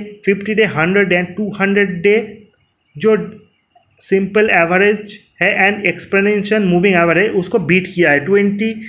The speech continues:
डे सिंपल एवरेज टू थाउजेंड वन हंड्रेड एंड सेवन था and एक्सपोनेंशियल एवरेज टू थाउजेंड एंड एटी था। स्टॉक टू थाउजेंड टू हंड्रेड एंड सिक्सटी के ऊपर ट्रेड कर रहा है, यानी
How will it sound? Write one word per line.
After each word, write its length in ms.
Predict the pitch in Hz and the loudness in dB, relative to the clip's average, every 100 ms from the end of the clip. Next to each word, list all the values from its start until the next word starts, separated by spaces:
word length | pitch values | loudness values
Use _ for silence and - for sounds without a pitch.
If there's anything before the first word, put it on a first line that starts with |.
| - - | -20 -12
डे 280 | 175 214 220 | 0 2 0
सिंपल 360 | 214 190 196 208 | 0 0 2 2
एवरेज 380 | 196 208 208 | 4 2 2
टू 100 | 208 196 | -2 0
थाउजेंड 300 | 202 202 202 170 | 2 2 2 2
वन 160 | 202 196 | 2 2
हंड्रेड 200 | 196 208 | 2 2
एंड 140 | 202 | 0
सेवन 300 | 202 180 196 | 0 0 2
था 100 | 214 | 2
and 100 | 202 | 0
एक्सपोनेंशियल 640 | 175 - 196 196 196 208 | -2 -2 0 0 0 0
एवरेज 380 | 190 190 208 208 | 2 2 0 0
टू 100 | 190 185 | -6 -2
थाउजेंड 280 | 196 196 214 | 0 2 2
एंड 100 | 190 | 2
एटी 240 | 175 175 | 0 -2
था। 180 | 160 131 - - _ | -2 -2 -4 -18 _
स्टॉक 280 | - 214 214 | 0 0 2
टू 100 | 196 | -2
थाउजेंड 440 | 196 196 196 214 208 | 2 4 2 0 -2
टू 160 | 208 | -2
हंड्रेड 200 | 190 196 | 2 2
एंड 140 | 202 196 | 2 0
सिक्सटी 300 | 196 - 190 | -4 -4 0
के 80 | 190 | 2
ऊपर 180 | 185 | 2
ट्रेड 240 | 190 190 180 | 2 0 0
कर 160 | 180 | 0
रहा 100 | 175 | 2
है, 100 | 190 190 - _ | 0 -4 -20 _
यानी 340 | 151 175 220 | 0 0 0